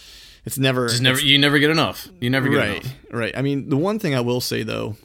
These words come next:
Speaker 1: is that part of, I guess, me not getting out as much this year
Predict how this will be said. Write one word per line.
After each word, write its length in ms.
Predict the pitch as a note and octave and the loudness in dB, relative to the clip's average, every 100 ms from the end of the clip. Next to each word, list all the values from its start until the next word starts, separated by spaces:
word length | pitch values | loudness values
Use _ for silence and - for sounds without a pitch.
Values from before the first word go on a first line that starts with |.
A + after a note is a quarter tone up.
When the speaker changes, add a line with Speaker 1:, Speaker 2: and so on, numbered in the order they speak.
| _ _ _ _ _ _ _ - - | _ _ _ _ _ _ _ -20 -10
Speaker 1:
is 160 | B2 A2+ | -6 -4
that 360 | A#2+ A2 - | -6 -8 -12
part 260 | - D3+ D3+ | -4 0 0
of, 320 | B2+ A#2 A2 | -2 -6 -10
I 80 | A#2+ | -8
guess, 240 | A#2 A#2+ | -6 -6
me 160 | A#2 A#2 | -6 -6
not 260 | A2 A2 | -6 -8
getting 180 | A2+ A2 | -8 -6
out 180 | A2 A2 | -6 -8
as 120 | A2 | -6
much 220 | G#2+ G#2+ | -8 -8
this 240 | A2+ A2 - | -8 -6 -6
year 300 | A2 A2 | -6 -8